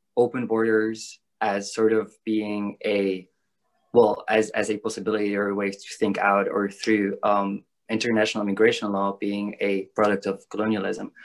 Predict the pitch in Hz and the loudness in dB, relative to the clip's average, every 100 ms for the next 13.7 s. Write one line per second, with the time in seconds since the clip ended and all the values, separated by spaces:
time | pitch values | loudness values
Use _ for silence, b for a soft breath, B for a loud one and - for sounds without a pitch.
0 | B B B 123 135 - - 127 127 127 | B B B 4 4 2 -2 -2 0 -2
1 | 117 110 - 120 123 117 - 104 101 101 | 0 0 0 0 0 -2 -4 -4 -4 -6
2 | - 98 98 - 95 98 - - 110 107 | -6 -4 -6 -6 -4 -4 -6 -6 -2 -2
3 | 101 - 104 101 98 101 101 101 135 110 | -2 -4 0 0 0 -2 -2 -2 -2 0
4 | 92 90 - 98 98 - _ _ _ - | -2 -2 -6 -6 -6 -8 _ _ _ -2
5 | 107 104 101 - _ _ _ _ _ 120 | 2 4 2 -4 _ _ _ _ _ 4
6 | 127 139 139 117 107 - 98 120 123 117 | 6 4 0 -2 -2 -2 -4 -4 -4 -2
7 | 120 110 120 113 110 110 101 104 - - | -2 -2 2 2 2 0 2 -2 -4 -2
8 | 135 139 - - _ _ - 110 107 104 | -2 -2 -8 -18 _ _ 0 2 2 2
9 | 110 113 110 - - - 120 120 - 117 | 6 6 4 -4 -8 -2 0 2 2 0
10 | - 117 110 - _ 120 120 117 113 107 | 0 -2 -2 -10 _ -4 -2 0 0 0
11 | 113 110 113 98 - _ 113 107 104 - | -2 -2 -4 -8 -12 _ -2 0 -2 0
12 | 110 113 104 101 110 - 110 110 110 101 | 2 2 0 -4 -4 -4 -2 0 0 -4
13 | - 110 110 104 - 110 | -2 -2 -2 -6 -2 -4